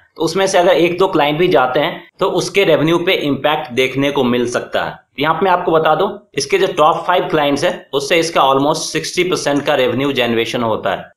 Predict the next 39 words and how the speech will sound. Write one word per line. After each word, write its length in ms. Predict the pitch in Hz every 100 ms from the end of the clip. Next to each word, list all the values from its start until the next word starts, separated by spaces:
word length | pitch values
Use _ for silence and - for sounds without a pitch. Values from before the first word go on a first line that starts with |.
| -
ये 140 | 175 196
थोड़ी 220 | 160 170
सी 180 | 175 143 135 - _ 135
cause 220 | 143 165
of 140 | 180
concern 420 | 160 143 156 170
है 100 | 170 160
यहाँ 160 | 160
पे। 140 | 165 185 - - _ _ -
वहीं 180 | 147 175
Camcon 480 | 180 175 180 185 208
की 60 | 208
risk 260 | 180 180
factor 320 | 165 160 180 175
की 60 |
बात 220 | 160 151 -
करें 220 | 143 185 - - _ -
तो 60 |
ये 160 | 147 202
आपका 360 | 180 165 170 170 240 - - _ _ -
pharmaceutical 600 | 160 185 185 190 - 202
fields, 380 | 196 196 202 202 - -
oil 260 | 160 175
bell 180 | 147 175
industry 460 | 156 147 143 - 170
से 120 | 175
रिलेटेड 380 | 165 147 143 165
इसका 200 | 151 175
business 400 | 143 151 165 160
है। 120 | 202 - - - -
अगर 240 | 156 196
उन 140 | 208 196
दोनों 240 | 185 202
industry 360 | 190 165 160 180
में 160 | 180 180
कुछ 220 | 165 -
भी 120 | 165
होता 340 | 170 139 143 139
है 240 | 90 -